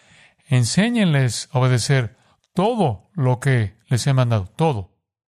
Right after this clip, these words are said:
Y les prometo esto: he aquí yo estoy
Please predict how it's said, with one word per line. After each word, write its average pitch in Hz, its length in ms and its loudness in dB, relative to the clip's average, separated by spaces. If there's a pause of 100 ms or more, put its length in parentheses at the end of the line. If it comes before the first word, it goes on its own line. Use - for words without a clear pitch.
(200)
Y 147 100 -4
les 127 160 0
prometo 151 420 0
esto: 113 380 -6 (1400)
he 131 100 0
aquí 135 240 0
yo 131 120 2
estoy 165 640 0